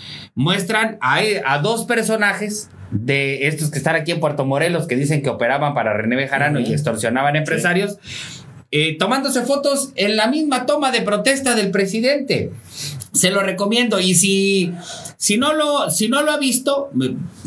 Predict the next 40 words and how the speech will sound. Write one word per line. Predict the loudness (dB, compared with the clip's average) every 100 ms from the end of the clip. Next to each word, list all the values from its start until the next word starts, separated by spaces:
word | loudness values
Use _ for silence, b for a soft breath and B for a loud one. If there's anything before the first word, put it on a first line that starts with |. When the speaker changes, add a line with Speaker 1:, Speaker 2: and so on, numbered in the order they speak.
| -14 -6 -2 0 0 2
Speaker 1:
se, | 2 2 0
si | 0 2
lo | 2 2
quieren, | 0 2 0 0
le | 2
man-, | 0 0 0
se | 0
lo | 2
mando. | 0 0 0 2
Mándeme | 2 2 2 2 2 2
un | 2 0
tweet | 0 0 0
por | 0
ahí. | 2 2 0 -4 B B B
Eh, | 0 0
le | 0 0
mando | 2 0 0 0
el | 2
link. | 0 -2
Si | -2 0
no, | 2 2 0 -2
entre | 0 0 2 0
al | 0
portal | -2 2 0 2
de | 0
Milenio | 2 2 2 0
Televisión | 0 0 2 2 2 0 -4 B B
y | -2
va | 0
a |
haber | 2 0
un | 0
video. | 2 2 2
Es | 0
un | 0
video | 0 2 2
de | 2
nueve | 0 0 0 0
minutos, | 0 0 0 0
Jorge, | 0 -2 -2